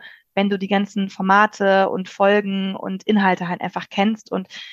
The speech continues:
deswegen finde ich, es ist unglaublich wichtig, dass man Experte ist in dem Bereich, in dem man sich bewegt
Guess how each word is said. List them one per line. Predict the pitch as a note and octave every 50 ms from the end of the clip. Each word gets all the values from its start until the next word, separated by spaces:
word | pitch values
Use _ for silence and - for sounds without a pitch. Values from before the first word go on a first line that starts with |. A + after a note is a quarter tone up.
| - - - _ _ _ _
deswegen | F#3+ - - G#3+ G#3
finde | - - A#3
ich, | A3 A#3+
es | - -
ist | - -
unglaublich | - A#3 A#3+ A3+ G#3 - - - - G3+
wichtig, | G3+ A#3+ A3 - - G#3+ -
dass | - G3 -
man | G3 F#3+
Experte | G3 G3 - _ _ - A3 G#3+ A3+ - - G#3
ist | G3+ G3 -
in | G3 F#3+
dem | F#3 G3 G3+ G3
Bereich, | F#3+ F#3 F#3 F#3+ G3+ G3+ -
in | G3 F#3
dem | F#3+ G3 G3
man | F#3+ F#3+
sich | F#3 F#3 - -
bewegt | - F3 F3+ F3+ G3+ G#3+ A3 - -